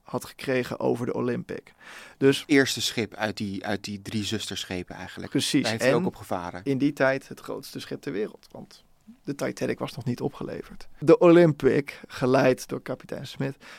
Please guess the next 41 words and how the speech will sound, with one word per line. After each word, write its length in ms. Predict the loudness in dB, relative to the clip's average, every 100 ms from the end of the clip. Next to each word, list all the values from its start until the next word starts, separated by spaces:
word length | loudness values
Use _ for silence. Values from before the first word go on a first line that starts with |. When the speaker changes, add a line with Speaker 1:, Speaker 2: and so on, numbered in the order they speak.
| -20
Speaker 1:
vaart 420 | 6 8 8 4
langs 400 | 2 2 2 -2
de 180 | -4 -4
S 80 | -4
S 100 | -4
Hawk 300 | 2 2 2
heen, 220 | -8 -14
eh, 60 | -14 -14 -16
vlak 280 | -4 -2 -2
langs 200 | -6 -8
elkaar. 340 | -14 -14 -14 -16 -16 -14 -18 0
En 200 | 2 4
om 140 | 4
een 200 | 8 8
of 60 | 8
andere 280 | 6 4 2
reden 380 | 4 4 4
besluit 720 | 0 -2 2 4 4 0 -12 -16
kapitein 380 | -2 -2 -2 -8
Smith, 380 | -4 -2 -4 -4
of 220 | -8 -8
degene 340 | -10 -6 -6 -6
die 100 | -10
op 100 | -12
dat 120 | -12
moment 300 | -8 -8 -10
op 80 | -12
het 120 | -2
dek 160 | -2
staat, 340 | 0 -2 -2 -4 -16 -20 -18
een 200 | -2 0
draaimanoeuvre 840 | 2 8 10 8 2 -4 -6 -10 -18
te 100 | -18
doen. 260 | -16 -16 -18 -18
Een, 240 | -14 -14
eh, 60 | -14
een 220 | -14 -6
bocht 340 | 2 2 2 -8
te 100 | -6
maken, 420 | -6 -8 -12 -18
vlak 460 | 4 4 4 -4